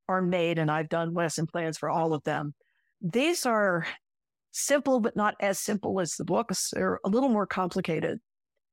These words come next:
um, but still adequate for, I would say, probably kids in the late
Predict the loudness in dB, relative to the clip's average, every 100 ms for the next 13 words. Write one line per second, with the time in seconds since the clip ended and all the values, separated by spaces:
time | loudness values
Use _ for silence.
0 | _ -2 2 4 4 2 -2 _ 0 0
1 | 0 2 4 4 2 -2 _ _ _ _
2 | _ _ _ _ 0 0 2 -2 -2 -2
3 | 2 4 4 2 2 2 2 0 0 0
4 | 0 0 -2 -4 -4 0 0 0 0 0
5 | 0 0 -4 -8 -10 -2 0 2 2 0
6 | -2 0 2 2